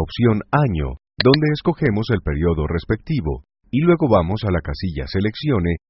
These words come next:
que está al frente de la opción Periodo, y escogemos la opción correspondiente, que en este caso es Anual, donde se hace la misma operación. Una vez hemos llegado a este punto, hacemos clic sobre la opción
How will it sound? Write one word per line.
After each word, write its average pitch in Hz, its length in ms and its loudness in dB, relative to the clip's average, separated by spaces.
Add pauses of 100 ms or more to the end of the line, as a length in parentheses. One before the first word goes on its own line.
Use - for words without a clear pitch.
que 73 80 -2
está 92 420 0
al 71 120 -4
frente 101 380 0
de 123 100 0
la 90 120 4
opción 101 480 -4
Periodo, 113 560 -2 (180)
y 80 160 -4
escogemos 104 680 -2
la 98 240 2
opción 107 400 -2
correspondiente, 104 1080 -2 (120)
que - 120 -6
en 67 180 -4
este 82 240 -2
caso 110 560 0
es 131 380 -2
Anual, 71 580 -4 (240)
donde 139 300 2
se 156 160 -4
hace 165 180 -4
la 120 140 2
misma 113 340 0
operación. 90 680 -2 (380)
Una 101 260 4
vez 95 220 2 (140)
hemos 90 300 2
llegado 78 440 0
a 64 80 -4
este 95 160 -4
punto, 95 480 -2 (260)
hacemos 147 440 -2
clic 143 220 -2
sobre 131 340 0
la 120 100 4
opción 113 480 0